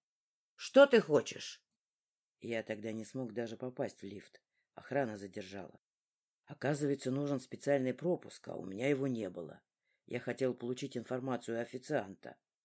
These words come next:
Карлос поймал мгновенный внимательный взгляд из-под бровей и вздрогнул. Этот взгляд не предвещал ничего хорошего.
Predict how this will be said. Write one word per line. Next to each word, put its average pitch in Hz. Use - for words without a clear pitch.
Карлос 262
поймал 196
мгновенный 185
внимательный 170
взгляд 190
из-под 180
бровей 151
и 240
вздрогнул. 135
Этот 196
взгляд 226
не 160
предвещал 170
ничего 185
хорошего. 120